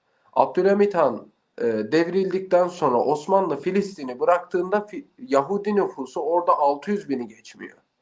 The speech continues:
Yani o altı yüz binde nasıl veriliyor? Şimdi onu söyleyelim.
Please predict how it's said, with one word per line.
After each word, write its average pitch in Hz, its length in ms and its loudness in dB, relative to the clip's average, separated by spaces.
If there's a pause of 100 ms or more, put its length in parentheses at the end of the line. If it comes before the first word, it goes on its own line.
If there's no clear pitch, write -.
(840)
Yani 147 540 0 (240)
o 151 220 4
altı 156 300 2
yüz 208 220 -4
binde 190 280 0
nasıl 190 360 -2
veriliyor? 110 500 -8 (640)
Şimdi 175 180 -4
onu 202 220 4
söyleyelim. 139 800 -2